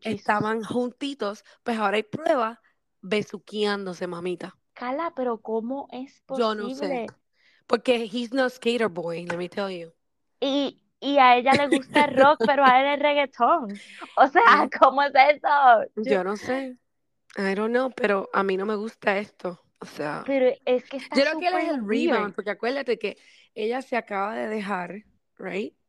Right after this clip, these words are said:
Speaker 2: Porque ella estaba
Speaker 1: Ajá.
Speaker 2: comprometida con un tipo que era medio, medio
Speaker 1: Un
Speaker 2: rockerito,
Speaker 1: skater
Speaker 2: medio hip
Speaker 1: boy.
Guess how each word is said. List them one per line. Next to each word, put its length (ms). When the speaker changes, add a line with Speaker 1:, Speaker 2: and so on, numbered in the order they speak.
Speaker 2:
Porque 180
ella 80
estaba 200
Speaker 1:
Ajá. 40
Speaker 2:
comprometida 600
con 140
un 100
tipo 240
que 100
era 100
medio, 400
medio 280
Speaker 1:
Un 60
Speaker 2:
rockerito, 440
Speaker 1:
skater 280
Speaker 2:
medio 60
hip 20
Speaker 1:
boy. 240